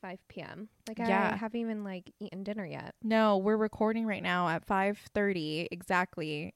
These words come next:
Speaker 2: <laughs> and it's pitch black outside.
Speaker 1: Like, it feels like it's eight P M at
Speaker 2: I
Speaker 1: the very least.
Speaker 2: know. It was nice, though, because before we were recording and setting up, because it takes us, like, an hour to set up, <laughs> we went on,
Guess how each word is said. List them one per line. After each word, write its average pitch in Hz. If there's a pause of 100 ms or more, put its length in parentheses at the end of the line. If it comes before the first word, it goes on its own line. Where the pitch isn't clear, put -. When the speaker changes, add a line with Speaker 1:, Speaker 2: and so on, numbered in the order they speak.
(120)
Speaker 2:
<laughs> -
and -
it's -
pitch 453
black 294
outside. 208 (160)
Speaker 1:
Like, 277
it 269
feels 269
like 277
it's -
eight 214
P 208
M 196
at 220
Speaker 2:
I 202
Speaker 1:
the 196
very 185
least. 170
Speaker 2:
know. 101 (460)
It 240
was 285
nice, 269
though, 202
because 208
before 202
we 202
were 185
recording 180
and 170
setting 170
up, 165
because 185
it -
takes -
us, -
like, 170
an 160
hour 147
to 175
set 185
up, 190 (140)
<laughs> -
we 220
went 208
on, 196